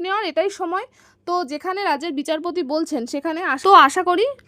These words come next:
এই কথাটার একটা অবশ্যই গুরুত্ব আছে। তো দেখো, সকলে একত্রিত হয়ে যোগ দাও।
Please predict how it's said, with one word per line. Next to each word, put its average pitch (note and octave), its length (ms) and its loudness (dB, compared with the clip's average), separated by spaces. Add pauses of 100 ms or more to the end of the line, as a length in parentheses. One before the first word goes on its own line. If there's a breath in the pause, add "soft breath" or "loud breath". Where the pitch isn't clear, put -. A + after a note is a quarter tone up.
(280)
এই F4+ 180 2
কথাটার E4 360 4
একটা E4 260 4
অবশ্যই D4 360 0
গুরুত্ব D#4 380 0
আছে। D#4+ 280 2 (840 soft breath)
তো G#4 80 6
দেখো, G4 300 6
সকলে F#4 360 4
একত্রিত F4+ 460 0
হয়ে F4+ 240 4
যোগ C#4+ 300 0
দাও। D#4+ 200 2